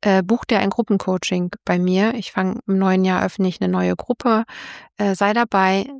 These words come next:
drei Monate lang. Wir gehen wirklich durch alle Themen ganz intensiv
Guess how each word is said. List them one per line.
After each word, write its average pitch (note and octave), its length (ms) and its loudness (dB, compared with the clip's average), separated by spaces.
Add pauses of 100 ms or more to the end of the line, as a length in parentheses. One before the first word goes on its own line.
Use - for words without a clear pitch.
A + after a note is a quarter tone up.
(140)
drei G#3+ 260 -2
Monate G3+ 480 2
lang. F3+ 420 -2 (360)
Wir G3 140 0
gehen G3+ 400 2
wirklich G3+ 380 -2
durch G3 240 -4 (120)
alle A#3 420 0 (220)
Themen G3 760 0
ganz A3+ 280 0
intensiv F#3 840 -4